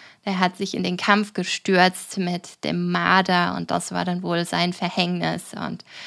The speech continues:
ja, das war ein bisschen traurig und, äh, find's immer traurig, wenn Tiere gehen. Hat mir aber auch dieses Mal was Neues gezeigt, ähm, weil ich ja jetzt schon ein paar Jahre dabei bin,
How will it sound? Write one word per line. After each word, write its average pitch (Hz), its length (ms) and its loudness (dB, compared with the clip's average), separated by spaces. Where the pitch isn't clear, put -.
ja, 226 380 6
das 220 300 2
war 226 840 2
ein 240 100 4
bisschen 233 320 0
traurig 202 760 4
und, 190 540 2
äh, 190 280 4
find's - 280 -2
immer 190 240 0
traurig, 202 600 4
wenn 190 220 2
Tiere 190 380 0
gehen. 196 520 4
Hat 196 180 2
mir 220 120 2
aber 196 260 2
auch 208 260 8
dieses 220 300 -4
Mal 202 180 2
was 190 240 0
Neues 190 440 2
gezeigt, 202 640 2
ähm, 196 640 6
weil 196 160 4
ich 202 100 0
ja 202 60 4
jetzt 196 260 4
schon 185 120 2
ein 185 160 2
paar 185 280 4
Jahre 196 420 6
dabei 185 520 4
bin, 196 280 2